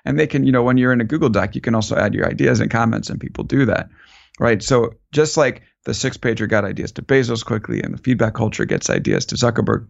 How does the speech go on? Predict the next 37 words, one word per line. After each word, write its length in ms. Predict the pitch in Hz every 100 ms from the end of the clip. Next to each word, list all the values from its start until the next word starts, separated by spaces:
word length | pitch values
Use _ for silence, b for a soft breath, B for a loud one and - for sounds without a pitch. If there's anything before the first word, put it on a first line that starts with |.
| B B _
quickly, 360 | 123 120 107 -
ideas 480 | 101 113 139 143
inside 400 | - 117 113 107
Google 260 | 110 104 107
can 160 | - 101
move 180 | 107
side 280 | - 95 92
to 80 | -
side 360 | - 78 - b b b _
incredibly 440 | 113 113 95 - 95
fast. 400 | - - - - b b -
And 100 | 113
the 40 | 113
example 380 | 113 147 143 131
to 40 |
show 160 | - 120
how 120 | 113
this 160 | 110 113
has 120 | 107
worked 280 | 117 110 113
really 220 | 101 104
well 420 | 120 156 117 - b _
is 160 | - 110
the 60 | -
Google 320 | 185 196 -
Assistant, 460 | - - - - - -
right, 180 | 120
which 140 | 113 -
is 80 | -
their 140 | 104
voice 260 | 92 98 -
assistant. 540 | 120 - - 62 - B B B B _
And 340 | 127 123 117 123
the 60 |
Google 280 | 113 139 165
Assistant 540 | 160 147 127 - 123 - -
combines 500 | 123 113 110 110 -